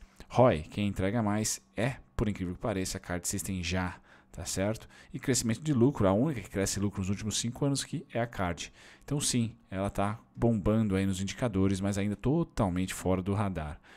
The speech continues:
tá? Rentabilidade nos últimos dois anos, quem que é a melhor? Local Web, né? Duzentos e trinta e oito por cento,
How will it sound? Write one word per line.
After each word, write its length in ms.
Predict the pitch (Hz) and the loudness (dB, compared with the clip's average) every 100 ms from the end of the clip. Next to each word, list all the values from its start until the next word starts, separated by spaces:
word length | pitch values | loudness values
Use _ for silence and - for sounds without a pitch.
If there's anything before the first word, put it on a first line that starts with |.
| - - | -20 -12
tá? 220 | 85 80 - - | -10 -10 -14 -10
Rentabilidade 760 | - 143 135 139 113 120 120 92 | -4 0 0 2 2 4 4 2
nos 140 | 98 | -4
últimos 260 | - 113 107 | -2 -2 2
dois 280 | 123 117 | 4 4
anos, 300 | 110 110 92 | 2 0 -2
quem 220 | - 107 110 | -4 -6 -4
que 140 | - | -2
é 40 | |
a 20 | 113 | -2
melhor? 440 | 113 98 110 98 - - - - _ _ | 0 4 4 2 -2 -20 -20 -20 _ _
Local 280 | 131 123 143 | -2 0 2
Web, 280 | 90 87 82 | 0 -2 -4
né? 120 | 85 | -6
Duzentos 340 | 90 92 120 | -4 0 0
e 40 | 123 | 0
trinta 220 | 113 110 | -4 -2
e 40 | |
oito 180 | 104 104 | -2 -2
por 140 | - 101 | -4 -4
cento, 420 | - 98 92 | -2 -2 -4